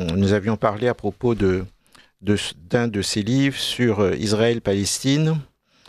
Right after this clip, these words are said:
qui était paru en deux mille huit. Et, euh, Her-,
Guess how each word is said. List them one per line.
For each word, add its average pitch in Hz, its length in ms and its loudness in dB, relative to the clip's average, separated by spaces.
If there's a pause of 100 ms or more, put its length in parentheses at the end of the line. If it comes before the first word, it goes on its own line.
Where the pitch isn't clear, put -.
(260)
qui - 60 -20
était - 160 -2
paru 101 240 0
en 98 120 2
deux 98 140 0
mille 95 260 0
huit. 147 440 -2 (580)
Et, 110 340 2
euh, 95 200 4
Her-, 98 260 0